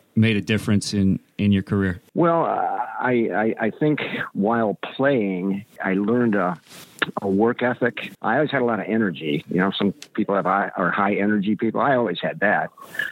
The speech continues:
Speaker 2: I'd always be running. I mean, I, my recollection of childhood is I was always running someplace,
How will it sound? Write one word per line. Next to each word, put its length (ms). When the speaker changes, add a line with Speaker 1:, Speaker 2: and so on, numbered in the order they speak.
Speaker 2:
I'd 240
always 260
be 100
running. 500
I 80
mean, 100
I, 300
my 220
recollection 640
of 100
childhood 460
is 60
I 100
was 80
always 220
running 560
someplace, 460